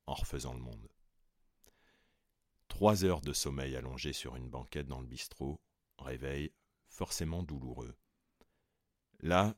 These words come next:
c'est son premier jour à Joe, je veux dire, son premier jour de travail officiel.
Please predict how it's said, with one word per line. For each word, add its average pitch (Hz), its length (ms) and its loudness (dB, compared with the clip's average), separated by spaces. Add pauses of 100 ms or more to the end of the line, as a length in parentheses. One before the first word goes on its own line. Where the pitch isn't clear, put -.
(140)
c'est - 220 -2
son 76 200 -2
premier 78 380 0
jour 62 260 -6
à 62 80 -6
Joe, 58 320 -10 (440)
je - 120 -8
veux 62 140 -8
dire, 80 340 -2 (420)
son - 220 -4
premier 73 320 0
jour 76 220 -2
de 69 80 -8
travail 69 380 -2
officiel. - 680 -6